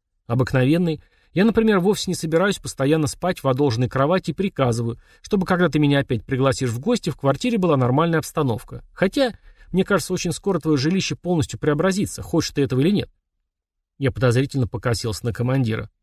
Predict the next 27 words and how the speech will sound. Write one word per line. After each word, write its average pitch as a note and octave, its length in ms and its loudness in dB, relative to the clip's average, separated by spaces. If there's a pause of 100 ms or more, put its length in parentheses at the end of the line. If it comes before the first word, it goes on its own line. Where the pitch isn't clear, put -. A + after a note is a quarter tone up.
(300)
«С - 60 -14
чего B2 360 0
бы A#2+ 80 2
вдруг?» A2+ 360 -2 (680)
Но D#3 100 -2
Серёга B3+ 380 2
вместо G3 280 0
ответа F3 300 -2
пихнул D3 360 -2
меня C3+ 240 2
в A#2 60 -2
бок A3 260 0
и, D3+ 60 -4
показывая B2+ 460 -2
глазами B2+ 360 2
на B2 100 2
Шарафутдинова, D3+ 680 0
который E3+ 300 -2
уже D#3+ 100 0
стоял D#3 300 0
в - 100 -8
кузове, C3 260 -2
скомандовал: A#2 600 -2 (400)
«Чего A#3 240 2
рот F#3 160 0
открыл? A2+ 300 -4
Помогай». E3 480 0